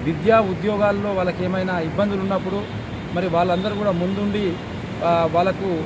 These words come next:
ఆ, అనుకూలంగా పనిచేసి దళితులను అభివృద్ధిలో తీసుకెళ్లే విధంగా ఉండాలని చెప్పి ఈ దళిత రత్న అవార్డులను సృష్టించారు.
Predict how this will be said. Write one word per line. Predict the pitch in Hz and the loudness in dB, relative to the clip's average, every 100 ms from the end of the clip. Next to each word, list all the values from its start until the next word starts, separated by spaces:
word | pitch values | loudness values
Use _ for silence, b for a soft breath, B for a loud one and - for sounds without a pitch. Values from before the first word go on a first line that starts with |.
| - | -4
ఆ, | 151 156 156 | -2 0 0
అనుకూలంగా | 185 214 214 214 | 2 4 4 4
పనిచేసి | 196 180 202 208 190 214 170 - - - - - | 2 0 0 -2 -2 -2 -2 -4 -6 -6 -4 0
దళితులను | 185 - 214 185 | 0 0 0 0
అభివృద్ధిలో | 160 113 180 214 | 0 0 -2 -2
తీసుకెళ్లే | 196 196 - 202 190 | -2 -6 -4 -2 -2
విధంగా | 175 190 190 | -2 -2 0
ఉండాలని | 175 175 185 185 180 | 0 2 2 2 -2
చెప్పి | 156 190 175 - - - - 170 | -2 -2 -2 -4 -8 -8 -6 -4
ఈ | 175 147 | -2 0
దళిత | 175 180 | -2 0
రత్న | 196 185 196 180 151 - 139 | 0 0 0 -2 -2 -4 -2
అవార్డులను | 156 185 175 180 | 2 2 2 0
సృష్టించారు. | 165 - 190 151 185 208 | -2 -4 -4 -4 -2 -2